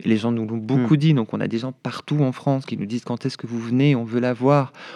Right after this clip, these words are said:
Speaker 1: On veut y emmener nos écoles. » J'ai un directeur
Speaker 2: Hmm.
Speaker 1: d'école qui m'a écrit, euh, la semaine dernière en me disant : « Mais moi, je veux, je veux y emmener toutes mes classes voir cette pièce.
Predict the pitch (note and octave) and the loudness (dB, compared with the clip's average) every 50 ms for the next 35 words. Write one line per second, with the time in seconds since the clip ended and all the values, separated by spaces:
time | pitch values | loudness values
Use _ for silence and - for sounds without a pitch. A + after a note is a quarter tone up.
0 | - - - A2+ A2 G#2+ A2 A#2+ A#2+ A#2+ A#2 A2+ A2+ A#2 A#2 A#2+ A#2+ A#2 A2 G2+ | -20 -12 -8 -6 -4 0 2 2 4 4 4 2 0 0 0 0 0 0 2 2
1 | A#2+ B2 - - D3 D3 C#3+ C#3 B2 A2+ A2 G#2+ G#2+ G#2 - G#2 - - B2 A2+ | 2 4 6 6 6 8 6 6 4 2 0 -4 -6 -8 -8 -10 -8 -6 -6 -4
2 | A2+ A2+ - - - C3 C3+ C3 B2 A#2 B2+ B2+ A#2 - - - G#2 G2 F#2+ - | -4 -6 -4 -2 2 4 4 4 4 4 2 0 -2 -4 -6 -4 -4 -4 -4 -6
3 | - - - A#2+ A#2 A2+ G#2 G2 G2 G2 G2+ - - A2 G#2+ G#2+ G#2+ A2 C3+ C#3+ | -8 -8 -6 -4 -2 -2 -2 0 0 -2 -2 0 0 0 2 0 0 0 -2 -2
4 | C3+ A#2+ G#2 A2 A#2+ C3 B2+ G#2+ A2 B2+ B2+ A2+ G#2+ G#2+ A2 F#2 - - F2+ F2 | -2 -4 -4 -4 -4 -4 -4 -2 -2 -2 -2 -4 -4 -4 -2 -2 -2 -2 -4 -4
5 | A2 A2 A2 A2+ A2+ A#2 A#2 - - - - C3 B2 - C#3+ C#3 D3 C#3+ - G#2+ | -4 -4 -2 -2 0 -2 -2 -4 -6 -4 -2 -2 0 2 2 2 2 2 0 -4
6 | A2 - - A#2 - - - - - - - | -6 -6 -6 -10 -8 -8 -8 -8 -8 -10 -14